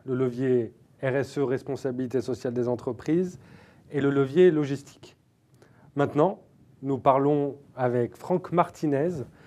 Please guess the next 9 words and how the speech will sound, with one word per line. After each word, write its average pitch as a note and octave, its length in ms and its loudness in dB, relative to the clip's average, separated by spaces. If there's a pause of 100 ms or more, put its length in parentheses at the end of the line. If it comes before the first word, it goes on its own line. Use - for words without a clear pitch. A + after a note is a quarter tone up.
(280)
responsable C#3+ 920 0
qualité D#3+ 680 2
de B2+ 80 -4
vie D3 220 -2
au D#3 140 2
travail D3 560 4 (340)
chez D3+ 420 0 (260)
Decathlon. B2 640 2 (680)
Alors, C3 340 4